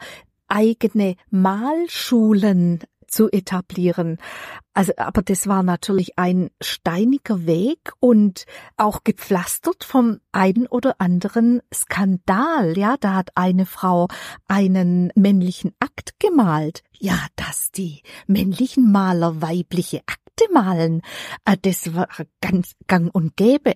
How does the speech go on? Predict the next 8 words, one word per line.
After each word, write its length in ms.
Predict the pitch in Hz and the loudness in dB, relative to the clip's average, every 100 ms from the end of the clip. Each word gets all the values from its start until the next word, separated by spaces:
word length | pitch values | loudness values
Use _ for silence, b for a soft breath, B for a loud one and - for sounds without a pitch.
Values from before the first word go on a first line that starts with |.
| - | -4
Aber 180 | - | -10
dass 280 | 180 196 - | -8 -8 -8
eine 280 | - 220 196 | -4 0 -2
Frau 680 | - - 214 254 302 254 - | -4 -14 -4 -2 0 -2 -2
einen 340 | - 240 240 220 | 0 2 4 4
männlichen 640 | 240 339 339 - 240 - | 4 2 -4 -2 -4 -4
Akt 420 | - - - - - | -8 -12 -12 -4 2
malt, 480 | 202 170 160 170 | 4 2 -4 -8